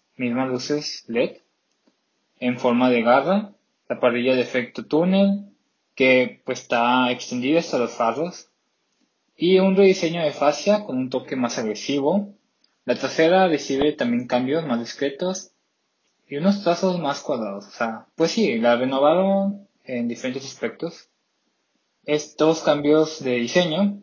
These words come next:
hacen que pueda aprovechar mejor, pues, su espacio interior.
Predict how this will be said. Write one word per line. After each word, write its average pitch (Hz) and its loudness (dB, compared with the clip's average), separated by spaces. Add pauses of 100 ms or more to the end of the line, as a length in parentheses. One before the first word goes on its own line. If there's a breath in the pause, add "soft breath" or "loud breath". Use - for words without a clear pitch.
(120)
hacen 139 -4
que 127 0
pueda 120 2
aprovechar 120 -2
mejor, 113 -2 (200)
pues, 113 -4
su 117 -8
espacio 123 -4
interior. 120 -4